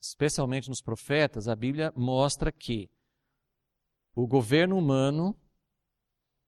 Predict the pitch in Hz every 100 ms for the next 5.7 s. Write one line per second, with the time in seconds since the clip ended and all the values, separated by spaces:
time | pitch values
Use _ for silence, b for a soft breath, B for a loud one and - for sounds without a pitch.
0 | _ - 117 120 120 - 151 170 185 -
1 | 143 143 143 139 131 - 147 185 196 -
2 | 127 120 123 131 131 123 147 - 143 143
3 | 151 _ _ _ _ _ _ _ - 110
4 | 110 127 135 - 127 120 139 151 156 147
5 | 147 175 143 117 110 123